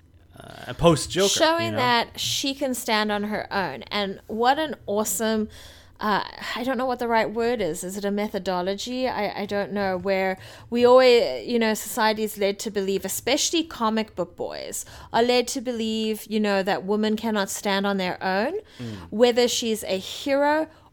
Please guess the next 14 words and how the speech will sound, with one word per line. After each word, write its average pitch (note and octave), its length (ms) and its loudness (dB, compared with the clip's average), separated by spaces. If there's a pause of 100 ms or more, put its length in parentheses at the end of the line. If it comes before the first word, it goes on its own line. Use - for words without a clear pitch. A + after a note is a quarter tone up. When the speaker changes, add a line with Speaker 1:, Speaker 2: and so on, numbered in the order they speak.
(100)
Speaker 2:
or G#3+ 440 6
a G#3 60 2
villain. E3+ 560 -2 (320)
And A3+ 220 4
it's A3 160 -2
this A3 180 -6
constant F4+ 640 -2
struggle C#4 560 0
to A3 180 -4
have B3 280 -4
to C4+ 100 -4
convince A#3 920 0
comic E4+ 460 -6
boys D3+ 540 -4